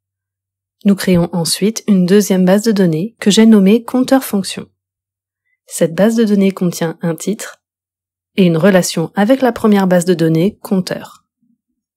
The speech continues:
Nous revenons dans la première base de données et paramétrons le bouton. On clique sur l'entête de la propriété compteur, puis modifier la propriété.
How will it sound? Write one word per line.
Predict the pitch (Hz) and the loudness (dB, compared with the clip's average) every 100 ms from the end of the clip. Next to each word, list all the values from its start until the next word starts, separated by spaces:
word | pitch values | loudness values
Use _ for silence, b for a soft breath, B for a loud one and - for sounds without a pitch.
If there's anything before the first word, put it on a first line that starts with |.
| 240 247 _ _ _ _ _ _ _ _ 202 | _ _ _ _ _ _ _ _ _ _ 0
Nous | 185 | 2
revenons | 190 240 277 302 | 4 4 4 4
dans | 208 | 2
la | 170 | 0
première | - 240 226 202 | 0 2 4 4
base | 175 165 | 0 -2
de | 160 | -4
données | 156 151 160 240 _ - | -6 -4 -6 -8 _ -4
et | 190 | -2
paramétrons | 196 185 180 170 - 208 226 | -2 -2 -2 -4 -4 -2 0
le | 226 | 0
bouton. | 196 185 - - _ _ _ _ _ _ _ _ _ _ - | 0 -4 -10 -16 _ _ _ _ _ _ _ _ _ _ -4
On | 196 | -2
clique | - 185 - | -2 -6 -6
sur | - 156 | -4 0
l'entête | 175 180 180 170 - | 2 0 0 -2 0
de | 220 | 2
la | 240 | 2
propriété | 254 233 - 190 175 156 | 2 0 0 -2 -2 -4
compteur, | 160 156 151 165 254 - _ _ _ _ _ _ _ - | -6 -8 -6 -6 -8 -16 _ _ _ _ _ _ _ -12
puis | - 175 226 | -2 -2 0
modifier | 208 240 226 226 202 | 2 4 2 0 2
la | 240 | 2
propriété. | 269 254 247 233 175 - - | 2 0 0 -2 -2 -4 -18